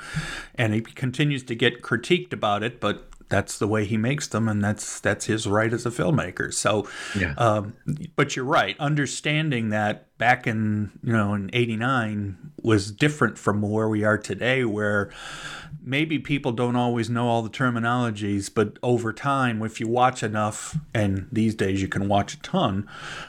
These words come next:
Speaker 1: um, uh, you can start to figure out some of these things. I don't wanna call 'em common sense, 'cause that's not completely true, but it's the concept that it seems obvious sometimes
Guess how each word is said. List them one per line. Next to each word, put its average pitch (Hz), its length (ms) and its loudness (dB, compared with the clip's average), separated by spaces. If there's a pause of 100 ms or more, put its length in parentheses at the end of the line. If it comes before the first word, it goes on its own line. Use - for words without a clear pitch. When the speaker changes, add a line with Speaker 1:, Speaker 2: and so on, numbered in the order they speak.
(140)
Speaker 1:
um, 101 460 0 (560)
uh, 101 320 2 (220)
you 113 260 4
can 123 220 -2
start 113 320 0
to 110 80 -6
figure 113 400 0
out 110 180 -2
some 117 220 0
of 107 100 0
these 107 260 0
things. 110 380 0
I 107 100 4
don't 107 140 2
wanna 104 180 -2
call 123 220 2
'em 98 140 -2
common 127 420 2
sense, 101 340 0
'cause - 220 -2
that's - 260 0
not 98 380 0
completely - 500 0
true, 95 300 -2
but 101 180 0
it's 107 200 -2
the 110 120 0
concept 147 640 0
that 110 200 0 (960)
it 117 160 -2
seems 135 320 0
obvious 120 500 -2
sometimes 104 880 0